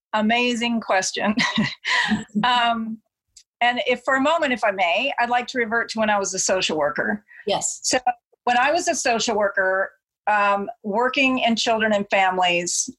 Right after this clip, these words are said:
Speaker 1: you know, abuse is no respecter of color or socioeconomic status or religion. Abuse happens across the spectrum.
Speaker 2: Mm-hmm.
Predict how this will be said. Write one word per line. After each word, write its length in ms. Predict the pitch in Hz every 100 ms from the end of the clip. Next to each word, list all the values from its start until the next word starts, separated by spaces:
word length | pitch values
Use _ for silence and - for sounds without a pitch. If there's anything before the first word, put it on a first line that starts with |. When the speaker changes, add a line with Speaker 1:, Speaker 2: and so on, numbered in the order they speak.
| _ -
Speaker 1:
you 80 | 202
know, 320 | 190 190 -
abuse 680 | 202 170 226 254 269 269 -
is 240 | - 214
no 160 | 220 226
respecter 680 | 220 214 220 208 214 208 202
of 380 | - 202 196 -
color 640 | - 220 214 220 214 208 -
or 320 | 196 190 196
socioeconomic 880 | - 208 196 208 196 196 190 190 185
status 680 | - 196 185 180 175 170 -
or 320 | 170 175 175
religion. 680 | 175 196 202 196 185 185 - _ _ -
Abuse 280 | 202 233
happens 380 | 247 220 202 196 -
across 520 | 165 - 208 185 -
the 120 | - 175
spectrum. 800 | - 165 - - 202 220 233 - - 202
Speaker 2:
Mm-hmm. 220 | 190